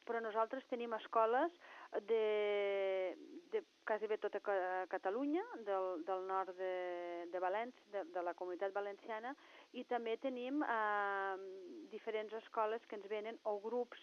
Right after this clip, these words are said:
escolars que ens venen des del sud de França, quan fan estades lingüístiques a la ciutat, no?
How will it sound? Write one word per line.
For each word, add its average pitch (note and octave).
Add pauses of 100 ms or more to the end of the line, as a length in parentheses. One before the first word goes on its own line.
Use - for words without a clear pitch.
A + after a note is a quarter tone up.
escolars G#3+ (580)
que A#3+
ens G#3+
venen A#3+
des A3
del A3+
sud A#3
de G#3
França, G3
quan G3
fan G#3+
estades A3
lingüístiques G#3
a G#3+
la F#3+
ciutat, F#3
no? G#3